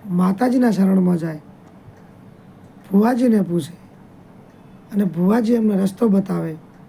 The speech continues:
અને મા ભગવતી એમનું કામ કરે, એમની બીમારી, એમની તકલીફ દૂર કરે.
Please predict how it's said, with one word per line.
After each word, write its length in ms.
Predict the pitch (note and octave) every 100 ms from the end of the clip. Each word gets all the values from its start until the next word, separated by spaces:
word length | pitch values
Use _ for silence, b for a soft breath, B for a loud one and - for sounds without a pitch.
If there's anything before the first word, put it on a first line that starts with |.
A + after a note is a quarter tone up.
| - - - - - - - -
અને 400 | G3 G#3 G#3+ G3 - - - - - - -
મા 160 | G#3
ભગવતી 480 | E3+ E3 D#3+ A3 G3
એમનું 240 | G#3+ G#3+ G3
કામ 300 | G#3+ A#3 G3
કરે, 320 | F#3+ F3+ E3 - - - - -
એમની 240 | G#3+ G#3+
બીમારી, 420 | F3 G#3 A3 A3
એમની 180 | G#3+ G3+
તકલીફ 360 | G3 F#3+ A3+ F3
દૂર 240 | G3+ A#3+
કરે. 300 | A3 F#3+